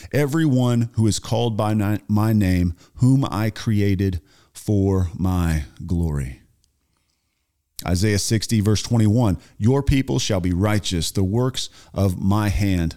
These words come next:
that I might be glorified."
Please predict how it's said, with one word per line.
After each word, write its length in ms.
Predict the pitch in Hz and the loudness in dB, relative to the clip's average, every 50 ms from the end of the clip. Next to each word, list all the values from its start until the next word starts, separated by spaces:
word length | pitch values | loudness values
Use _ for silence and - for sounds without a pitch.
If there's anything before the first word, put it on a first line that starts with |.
| - _ | -10 _
that 280 | - 90 101 - - - | -4 -2 -2 -2 -2 -4
I 400 | 90 101 107 107 110 113 101 98 - - | -4 -2 0 0 0 0 0 -2 -4 -4
might 340 | - 98 98 92 90 - - | -2 0 0 0 -2 -4 -2
be 360 | 90 90 85 85 82 78 - _ _ _ _ _ _ _ | -2 0 0 0 -2 -4 -6 _ _ _ _ _ _ _
glorified." 680 | - 85 85 90 85 80 71 - 76 67 62 55 52 - | -6 -4 -2 -2 -2 -2 -4 -4 -6 -6 -6 -8 -10 -14